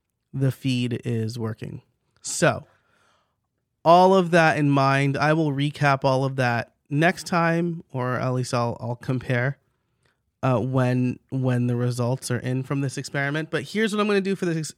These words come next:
this experiment. Uh, first, I have set my category correctly. Category was something I've been working with. I thought I'd be smart and, like, avoid the vis-, the business and technology categories completely because they're pretty saturated.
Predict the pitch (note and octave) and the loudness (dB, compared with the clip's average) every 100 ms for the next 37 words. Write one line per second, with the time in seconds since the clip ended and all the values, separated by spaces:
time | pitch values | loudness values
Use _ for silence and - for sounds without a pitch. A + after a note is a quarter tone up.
0 | - C#3+ D3+ C#3 - C3+ A2 - - - | -14 -4 -2 -2 -4 -4 -4 -6 -14 -20
1 | _ _ _ _ _ _ _ _ _ - | _ _ _ _ _ _ _ _ _ -4
2 | D3 C#3 A#2+ - G#3 A3+ A#3+ - - - | 2 2 0 -2 2 4 2 -4 -6 2
3 | D#3 D3+ D3+ - - C#3 D3 - - F#3 | 4 4 2 -2 -6 -2 -2 -2 0 2
4 | F3+ E3 D3 D#3 D3+ C#3+ D3 C#3+ C3 D3+ | 4 2 2 2 2 2 2 2 0 0
5 | C3+ - D3 C#3 - D#3+ F#3+ G3+ F#3 F3+ | 0 0 -2 -2 -2 2 2 2 2 2
6 | F3 D3+ - D#3 D3 D3+ C#3 C3+ C3+ C3 | 4 2 2 2 2 2 2 2 2 2
7 | C3+ C3 C3+ C3 B2+ B2 - _ _ _ | 0 0 0 2 0 -2 -8 _ _ _
8 | _ _ _ - D3+ D#3 D#3 D3 C3 - | _ _ _ 2 4 4 4 2 -2 2
9 | D3+ D#3 D#3 D3 C3 B2+ C3+ C#3 B2+ C3+ | 4 4 4 2 0 0 0 0 0 0
10 | C3 - C#3 C3 C3+ D3 C#3 - C3 C3+ | 0 -4 -4 0 0 2 0 0 -2 0
11 | C3+ C3 C3 C3 C#3+ C3 C3+ C3+ C3 - | 0 2 0 0 0 0 2 0 0 -2
12 | C3 D3 D#3 F#3+ E3+ - C3 B2 B2+ B2 | -4 -4 -2 -2 -2 0 0 0 -2 -2
13 | A#2+ C3 B2 - B2 - D#3 D#3 D#3+ | -2 -6 -6 -2 -2 0 0 2 0